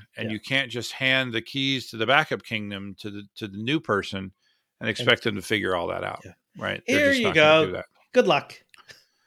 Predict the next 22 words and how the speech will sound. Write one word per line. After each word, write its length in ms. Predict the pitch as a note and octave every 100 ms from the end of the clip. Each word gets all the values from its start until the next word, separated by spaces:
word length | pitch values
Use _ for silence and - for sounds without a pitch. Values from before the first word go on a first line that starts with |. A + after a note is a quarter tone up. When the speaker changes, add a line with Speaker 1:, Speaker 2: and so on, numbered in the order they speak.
| _ _
Speaker 1:
Good 200 | - D3+ C3+
luck. 280 | A2 G2+ - -
Please, 380 | - C#3 B2 - _
please 240 | D3 C#3
keep 300 | - C3+ A#2+
the 100 | -
keys 320 | G#2+ - A2+ -
to 80 | G#2+
our 100 | F#2+
kingdom 360 | - G2+ -
Speaker 2:
Oof. 60 | F2+
Speaker 1:
secure 400 | - - G2+ F#2+
from 200 | - G2+
all 120 | F#2+
the 80 | F2+
bad, 360 | F2+ F2+ E2+ E2+ _ _ _ _ -
you 120 | C#3 F#2
know, 260 | E2+ F2 -
Speaker 2:
Yeah. 80 | F#2
Speaker 1:
hackers 360 | F2+ F#2 E2
out 180 | F2 E2
there. 260 | - F#2